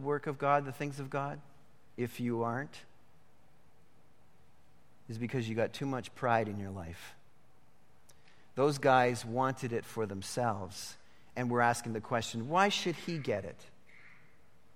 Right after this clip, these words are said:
That's why they weren't qualified to know the mind of God.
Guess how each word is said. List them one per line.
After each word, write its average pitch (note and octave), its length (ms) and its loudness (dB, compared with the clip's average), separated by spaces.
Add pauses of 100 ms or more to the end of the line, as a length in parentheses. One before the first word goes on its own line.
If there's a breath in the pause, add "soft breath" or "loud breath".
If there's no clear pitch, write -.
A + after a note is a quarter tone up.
(540)
That's C3+ 240 6
why B2 180 4
they C3 180 2
weren't B2 220 -2
qualified A2 680 0 (580 soft breath)
to B2 100 -2
know A2 220 0
the G#2 100 -4
mind A2 340 -4
of G2+ 100 -8
God. F#2 380 -4